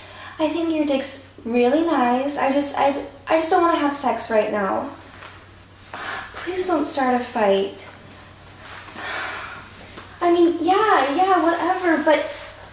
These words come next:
oh, why are you starting a fight right now? You're always doing this. You're always sleeping around with people. Why can't you just wait? <sighs> Just wait for me.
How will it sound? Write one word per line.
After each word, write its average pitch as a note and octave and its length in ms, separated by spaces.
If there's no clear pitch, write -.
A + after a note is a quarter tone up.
oh, A4 420
why E4 120
are F#4+ 100
you A4 100
starting F#4+ 340
a G4+ 120
fight A4 280
right D#4 200
now? B3 300
You're C4+ 140
always F#4+ 420
doing G#4 320
this. - 800
You're D4 120
always F4+ 380
sleeping F4+ 300
around C4+ 320
with A#3 220
people. C#4 580
Why D#4 300
can't G4+ 260
you G4 80
just F#4+ 300
wait? E4+ 760
<sighs> - 760
Just G4 320
wait A4 280
for C#4 140
me. G#3+ 380